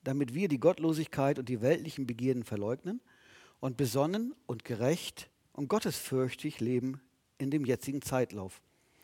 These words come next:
indem wir die glückselige Hoffnung und Erscheinung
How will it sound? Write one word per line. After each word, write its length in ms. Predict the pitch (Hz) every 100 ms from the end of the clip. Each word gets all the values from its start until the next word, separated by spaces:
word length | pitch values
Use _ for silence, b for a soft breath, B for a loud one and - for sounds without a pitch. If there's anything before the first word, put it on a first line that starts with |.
| B B B
indem 320 | 180 151 269
wir 80 | 226
die 100 | 175
glückselige 680 | 175 175 139 254 254 196 147
Hoffnung 380 | 240 - 180 175
und 100 | 151
Erscheinung 680 | 147 185 233 202 151 240